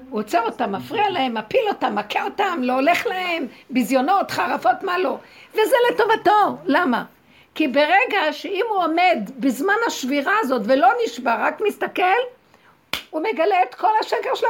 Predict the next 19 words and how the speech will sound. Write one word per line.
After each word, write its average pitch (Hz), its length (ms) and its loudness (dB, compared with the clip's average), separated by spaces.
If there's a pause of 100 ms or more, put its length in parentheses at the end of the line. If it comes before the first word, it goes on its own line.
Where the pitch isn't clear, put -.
התוכנית 466 260 -2 (260)
והוא 466 160 2
צוחק. - 560 0 (840)
זה 208 260 -4
נראה 208 280 -2
ככה, - 260 -8
אבל - 140 -6
כאילו 247 340 -2
התהליך 247 460 -2
הוא, - 160 -4 (100)
פתאום 262 260 -4
הוא 466 80 -6
רואה, 480 100 -2 (580)
"אני 269 180 4
שבוי, 415 420 2 (400)
הנה 359 280 0
הראו 370 180 -2
לי." 294 200 -2
השבירה 233 600 -8